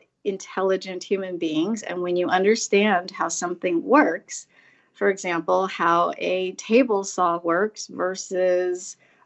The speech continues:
a bicycle, we have the intellect to say, "Okay, you know, I'm not going to try to ride a table saw down the street. Instead,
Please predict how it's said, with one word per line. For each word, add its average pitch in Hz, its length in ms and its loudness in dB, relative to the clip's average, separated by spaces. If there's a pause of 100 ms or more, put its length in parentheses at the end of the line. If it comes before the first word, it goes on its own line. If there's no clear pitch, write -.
a 180 120 -2
bicycle, 196 800 2 (1300)
we 208 300 4
have 214 260 2
the 202 120 6
intellect 208 580 2
to 190 80 -8
say, 185 320 -4
"Okay, 196 460 -2
you 220 300 -6
know, 185 120 -4
I'm 185 220 -4
not 208 280 -2
going 220 260 0
to 202 120 4
try 208 320 2
to 202 100 0
ride 202 540 2 (200)
a 196 80 -10
table 214 380 -4
saw 180 280 -4
down 175 380 -12
the 175 80 -18
street. 220 580 4 (460)
Instead, 196 640 2